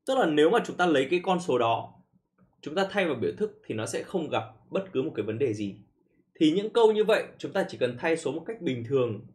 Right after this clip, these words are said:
bằng cách là ấn phím can, đúng không? Vậy ở đây thì chúng ta có thể bấm. Những câu này chính là những câu mà chúng ta chỉ cần thay số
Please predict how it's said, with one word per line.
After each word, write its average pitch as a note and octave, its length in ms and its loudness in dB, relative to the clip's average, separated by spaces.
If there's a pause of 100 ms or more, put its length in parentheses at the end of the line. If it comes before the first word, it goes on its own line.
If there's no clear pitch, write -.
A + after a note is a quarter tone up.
bằng A#2+ 340 -4
cách F#3+ 220 -6
là A#2+ 100 -8
ấn A2 280 -6
phím B2 240 -10
can, C#3+ 300 -4 (280)
đúng A#2 120 -8
không? C3+ 200 -6 (960)
Vậy E3 220 0 (100)
ở G2+ 80 -6
đây B2+ 320 0
thì G#2+ 140 -8
chúng - 140 -16
ta - 80 -6
có A#2+ 140 -6
thể A#2+ 100 -6
bấm. G2 340 -6 (1080)
Những G3+ 280 -2
câu G#3 260 8
này B2+ 380 0 (220)
chính - 200 -6
là E3 100 -2
những G#2+ 180 -6
câu D#3+ 440 2 (540)
mà G#2+ 240 -2
chúng G#2+ 120 -14
ta C#3+ 160 -4
chỉ - 100 -12
cần G2 280 -8
thay D#3 240 0
số B2 500 0